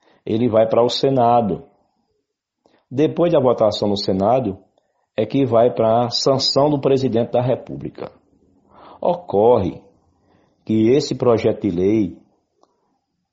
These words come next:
é, determinado advogado,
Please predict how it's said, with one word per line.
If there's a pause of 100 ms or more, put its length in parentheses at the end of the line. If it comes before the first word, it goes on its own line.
(300)
é, (320)
determinado
advogado,